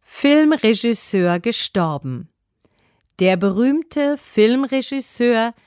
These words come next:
Bernardo Bertolucci ist tot. Bertolucci kam aus dem Land Italien. Er ist siebenundsiebzig Jahre alt geworden. Bertolucci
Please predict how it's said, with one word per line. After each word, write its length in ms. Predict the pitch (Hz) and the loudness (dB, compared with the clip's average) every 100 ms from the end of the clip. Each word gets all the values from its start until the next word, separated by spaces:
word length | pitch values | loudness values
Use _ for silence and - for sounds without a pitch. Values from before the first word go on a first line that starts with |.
| _ - | _ -8
Bernardo 840 | 156 160 160 160 214 254 269 269 | -4 -2 -2 0 0 0 -2 -2
Bertolucci 960 | 214 175 175 - 233 240 254 - 170 139 - | -2 -4 -4 -4 -2 -2 -4 -8 -6 -8 -8
ist 280 | 160 143 - | -6 -6 -8
tot. 500 | - 143 123 - - _ _ _ _ _ _ _ _ _ _ | -6 -6 -6 -12 -20 _ _ _ _ _ _ _ _ _ _
Bertolucci 1000 | - 160 160 180 165 220 - - 262 294 _ _ - | -2 0 0 0 2 2 0 -4 -4 -4 _ _ -14
kam 440 | - 170 196 262 | -4 0 2 2
aus 260 | - 214 - | -2 -4 -2
dem 200 | 196 190 | -2 0
Land 400 | 160 165 208 - | 0 -2 -4 -8
Italien. 800 | 247 - 196 185 185 156 135 - _ _ _ _ _ _ _ - | -14 -4 0 0 0 -4 -8 -12 _ _ _ _ _ _ _ -4
Er 200 | 170 160 | -2 -2
ist 300 | 170 - - | -4 -8 -8
siebenundsiebzig 1080 | 214 277 285 233 240 - 190 - - 269 - | -2 -2 -2 -2 -4 -2 -4 -4 -6 -4 0
Jahre 340 | 170 165 147 | 0 0 -2
alt 280 | 131 139 - | -4 -8 -6
geworden. 580 | 139 123 135 135 131 - _ _ _ _ _ _ _ _ _ _ _ _ _ _ | -6 -4 -4 -4 -8 -12 _ _ _ _ _ _ _ _ _ _ _ _ _ _
Bertolucci 1000 | 190 190 190 185 175 254 - - 294 - | 2 2 0 -2 0 -2 -4 0 0 0